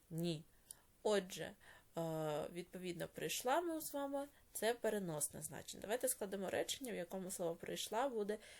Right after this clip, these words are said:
пряме значення. Наприклад, дівчинка прийшла з прогулянки додому.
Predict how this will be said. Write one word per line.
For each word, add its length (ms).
пряме 420
значення. 680
Наприклад, 440
дівчинка 500
прийшла 440
з 60
прогулянки 680
додому. 580